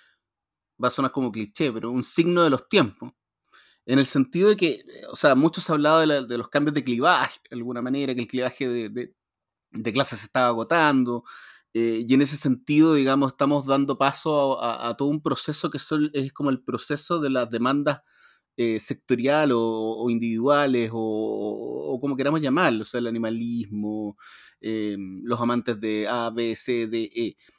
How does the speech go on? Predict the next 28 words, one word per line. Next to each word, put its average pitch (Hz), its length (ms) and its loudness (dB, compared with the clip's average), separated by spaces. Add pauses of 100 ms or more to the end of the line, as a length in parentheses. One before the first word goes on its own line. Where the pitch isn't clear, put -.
(580)
Eso 175 240 2
no 220 80 2
es 208 80 -2
lo 208 80 0
que 196 80 -4
se - 120 -2
refleja 170 420 -4
de 175 40 2
alguna 151 320 0
manera, 139 300 0
porque 139 260 -8 (400)
yo 139 180 4
también, 196 460 2 (100)
si - 180 2
hay 175 60 6
un 202 120 0
cartel 185 340 0
que 202 140 -4
me 208 80 -4
llama 208 180 0
la 202 60 2
atención, 196 400 -2
es 202 60 -2
el 202 60 -8
que - 80 -6
estabas 180 280 -2
diciendo 160 420 -4
tú, - 220 -4